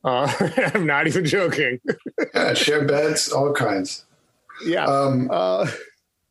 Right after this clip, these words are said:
Speaker 2: we, uh, yeah, I mean, uh, I think the idea of taking the train,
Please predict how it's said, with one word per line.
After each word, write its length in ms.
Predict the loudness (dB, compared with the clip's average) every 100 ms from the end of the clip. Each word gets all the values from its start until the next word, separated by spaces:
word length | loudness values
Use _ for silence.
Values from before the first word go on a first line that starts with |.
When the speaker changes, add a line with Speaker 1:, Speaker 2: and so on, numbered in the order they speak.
| _ -16 -16 -18 _ _ -4
Speaker 2:
we, 580 | 0 2 2 0 -2 -6 -14 -20 _ _ _ _ -2
uh, 580 | 0 2 0 0 -2 -4 -10 _ _ _ _ _ _ _ _ _ _ _
yeah, 300 | -4 -2 0 0
I 40 |
mean, 360 | 0 2 2 2
uh, 100 | 0 -4 -10 _ -2
I 80 | 0
think 200 | 0 0
the 120 | 2
idea 340 | 2 2 2
of 80 | 0
taking 240 | 0 0
the 80 | 0
train, 480 | 0 2 2 0 -2